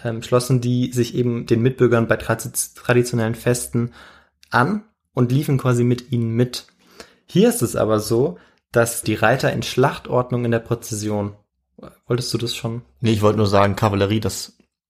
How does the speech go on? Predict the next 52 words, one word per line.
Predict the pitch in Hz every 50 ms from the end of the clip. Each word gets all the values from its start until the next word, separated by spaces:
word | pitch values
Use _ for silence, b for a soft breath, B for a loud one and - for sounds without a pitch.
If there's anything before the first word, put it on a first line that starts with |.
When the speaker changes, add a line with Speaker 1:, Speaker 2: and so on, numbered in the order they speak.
| _ _ _ _ _ _ _ _ _ _ - -
Speaker 2:
man | 113 101
das | 98 -
vielleicht | - 104 98 -
noch | 101 90 -
kurz | - 104 95 -
sagt, | - 104 101 - 107
dass | 95 -
das | - 95 -
die, | - - 98 95 95 95
die | 95 104
Reiter | 98 98 98 90 - 98
sind, | 90 92 90 90 90 - - _ _ _
Speaker 1:
Ja. | - 117 110
Speaker 2:
die | 107 -
auf | - 92 -
Pferden, | - 95 92 92 92 90
falls | - 90 92 - -
man | -
das | 92 - -
vielleicht | - - 101 -
nicht | - 104 -
weiß. | - - - - - - - _ -
Speaker 1:
Genau. | - 117 107 101 98 98 98 - _ - -
Speaker 2:
Ja, | - - - _
sorry. | - - 101 95 - - - - - -
Speaker 1:
Nee, | 127 117 107 -
alles | - 117 120 117 - -
gut, | 120 113 -
genau. | 127 113 107 B B B B -
Und | 120 120 120
die | 131
ritten | 135 143 - 151
dann | 135 131
wirklich | - - - 135
in | 131
Schlachtordnung | - - 143 143 - - 139 131 - - 113 110
mit. | 107 107 107 - - B B B B B B B B B B B _ _
Und, | - 117 117 117 120
und | 123 123 -
was | 123 123 - -
bedeutet | 139 123 123 123 170 175 175 175
das? | 190 208 - - - B B B B B B B B _
Naja, | - 120 123 127
das | 127 -
bedeutet | - 123 127 131 151 143
eigentlich, | 120 127 131 131
dass | - 127 -
der | 127 117
religiöse | 117 113 110 110 - 123 139 156 160 120
Aspekt | 117 - - - - 131 147 - - - - - - -
dieser | 117 107 110 107
Feier | 104 - - 113 113 113 120 123 127 131 - -